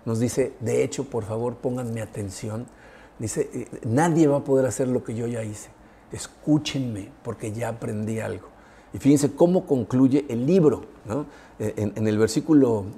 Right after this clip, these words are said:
trece del capítulo once, que es el último capítulo de Eclesiastés,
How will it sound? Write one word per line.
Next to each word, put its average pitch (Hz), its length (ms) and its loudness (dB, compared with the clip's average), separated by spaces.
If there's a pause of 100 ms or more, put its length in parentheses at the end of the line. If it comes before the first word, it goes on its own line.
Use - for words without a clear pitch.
trece 127 360 0
del 104 160 -8
capítulo 113 580 -4
once, 131 420 0
que - 120 -14
es - 80 -12
el 104 120 -6
último 120 400 0
capítulo 113 480 -6
de 107 60 -6
Eclesiastés, 110 600 -8